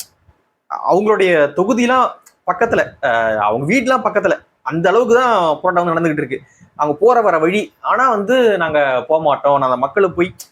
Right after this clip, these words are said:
சமாதானப்படுத்தணும்." இல்லைங்க, என்னங்க பிரச்சனை உங்களுக்கு? இருபத்தி நாலாயிரம் சம்பளம், அதானே உங்களுக்கு குறையுது? இல்லைங்க, அதை போட்டு கொடுத்துட்றோம்,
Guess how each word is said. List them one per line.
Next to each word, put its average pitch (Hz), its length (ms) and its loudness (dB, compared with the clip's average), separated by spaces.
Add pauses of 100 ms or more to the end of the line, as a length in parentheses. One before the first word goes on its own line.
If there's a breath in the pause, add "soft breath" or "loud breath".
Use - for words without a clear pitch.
சமாதானப்படுத்தணும்." 226 680 0
இல்லைங்க, 123 260 -4 (760)
என்னங்க 226 320 0
பிரச்சனை 160 320 -2
உங்களுக்கு? 127 380 -6 (380)
இருபத்தி 175 340 0
நாலாயிரம் 170 260 -2
சம்பளம், 160 400 -2
அதானே 160 260 0
உங்களுக்கு 151 360 -2
குறையுது? 139 280 0 (180)
இல்லைங்க, 165 320 0 (220)
அதை 139 160 0
போட்டு 160 240 -2
கொடுத்துட்றோம், 131 420 -2